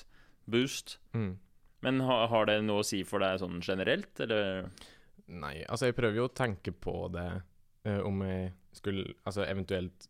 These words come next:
Speaker 2: eh, følt meg dårlig, da, eh, og heller hatt, eh, dårlig selvbilde i, ja, la oss si en kveld, da, så prøver jeg å tenke på det at,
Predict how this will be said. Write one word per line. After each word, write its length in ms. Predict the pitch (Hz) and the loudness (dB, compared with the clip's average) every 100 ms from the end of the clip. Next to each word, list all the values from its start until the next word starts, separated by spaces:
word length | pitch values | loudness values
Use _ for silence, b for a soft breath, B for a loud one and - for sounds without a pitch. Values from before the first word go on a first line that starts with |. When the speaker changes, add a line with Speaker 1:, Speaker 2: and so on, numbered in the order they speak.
| _ | _
Speaker 2:
eh, 160 | - 95 | -4 -2
følt 260 | 87 90 92 | -2 -4 -2
meg 120 | 92 | 0
dårlig, 220 | 92 101 | 2 2
da, 480 | 110 - - _ 104 | 0 -2 -14 _ -2
eh, 200 | 98 95 | 0 0
og 100 | 82 90 | -2 -2
heller 280 | 87 87 87 | -2 -4 -6
hatt, 320 | - _ - | -10 _ -8
eh, 200 | 101 98 - | -6 -6 -6
dårlig 320 | 90 90 87 | -4 -4 -2
selvbilde 400 | 90 90 87 87 87 90 b b b b b | -4 -4 -4 -4 -4 -6 b b b b b
i, 80 | 90 87 85 92 - - | -4 -2 -2 -6 -12 -8
ja, 80 | 85 - - 80 - - - | -8 -8 -16 -20 -20 -20 -10
la 140 | 98 95 | -6 -2
oss 80 | 92 | -2
si 60 | |
en 80 | 90 | -2
kveld, 240 | 98 107 92 | 2 0 0
da, 60 | |
så 160 | 92 - | -4 -6
prøver 220 | 98 107 | 0 2
jeg 140 | 95 95 | 2 0
å 20 | |
tenke 320 | 98 92 85 | -2 -4 -6
på 140 | - 87 | -4 -4
det 120 | 90 | -2
at, 300 | 87 85 - | -4 -6 -12